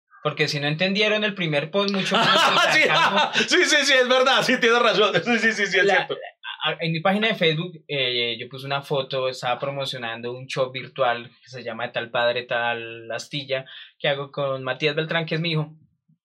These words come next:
Speaker 1: Y un man responde así, in-, haciendo la invitación. "Este man ya perdió la gracia. Así, ya perdió la gracia. Era de los mejores. Lástima". Yo,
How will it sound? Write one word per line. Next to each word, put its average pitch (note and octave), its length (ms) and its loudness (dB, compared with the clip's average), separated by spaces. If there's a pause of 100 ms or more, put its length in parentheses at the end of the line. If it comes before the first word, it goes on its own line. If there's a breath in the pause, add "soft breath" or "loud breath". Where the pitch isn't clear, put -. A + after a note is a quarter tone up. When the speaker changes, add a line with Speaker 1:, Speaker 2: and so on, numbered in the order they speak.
(500)
Speaker 1:
Y B2+ 100 -14
un A#2+ 40 -12
man B2+ 300 -8
responde B2+ 500 -8
así, A#2+ 420 -10
in-, C#3 200 -12
haciendo D#3 320 0
la G#3+ 80 2
invitación. E3+ 720 -2 (1500 loud breath)
"Este G3+ 300 -4
man G#3 460 0 (1400 loud breath)
ya D3+ 300 -2
perdió F3+ 400 0
la F#3 200 -2
gracia. G3+ 680 -6 (1400)
Así, D3+ 320 -12 (120)
ya D#3+ 200 -8
perdió F#3+ 320 0
la F#3+ 160 0
gracia. F#3+ 840 0 (220)
Era E3+ 240 2
de G3 80 4
los G3 200 0
mejores. D#3 560 0
Lástima". D#3+ 720 -4 (1040 loud breath)
Yo, F3 300 -2